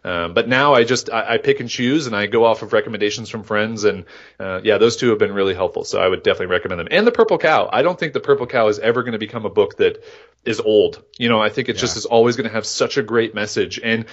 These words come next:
Speaker 1: maybe you've heard it, but you should actually pick it up and read it because it's an easy read,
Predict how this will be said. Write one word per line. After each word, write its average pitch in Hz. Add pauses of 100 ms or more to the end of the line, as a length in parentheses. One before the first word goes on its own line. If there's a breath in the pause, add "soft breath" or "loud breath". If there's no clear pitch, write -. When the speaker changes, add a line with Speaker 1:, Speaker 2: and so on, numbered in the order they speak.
(140 loud breath)
Speaker 1:
maybe 196
you've 165
heard 127
it, - (260 loud breath)
but 156
you 160
should 185
actually 135
pick 123
it 110
up 104
and 98
read 95
it 82
because 127
it's 127
an 127
easy 151
read, 117